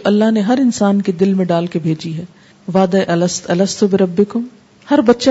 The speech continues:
فطرت اسلام پر پیدا ہوتا ہے، یہ اس کے والدین ہیں یا ماحول ہے جس کو یہودی اور عیسائی بنا دیتا ہے۔ پھر نور وحی ہے،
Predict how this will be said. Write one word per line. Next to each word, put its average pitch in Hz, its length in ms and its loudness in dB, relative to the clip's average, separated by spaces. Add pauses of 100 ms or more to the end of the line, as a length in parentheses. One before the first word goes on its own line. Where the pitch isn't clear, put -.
فطرت 220 400 0
اسلام 190 380 0
پر 196 140 -2
پیدا 170 300 -2
ہوتا 160 340 -6
ہے، - 240 -18 (400)
یہ 214 80 4
اس 208 120 4
کے 202 100 0
والدین 190 540 2 (100)
ہیں 180 160 -4 (240)
یا 180 120 0
ماحول 180 380 2
ہے 180 80 2
جس 170 220 -4
کو 175 80 0
یہودی 170 320 0
اور 165 80 0
عیسائی 165 360 -4
بنا 156 260 -4
دیتا 160 300 -10
ہے۔ 185 60 -12 (420)
پھر 240 100 4
نور 226 160 6
وحی 202 440 4
ہے، 185 80 0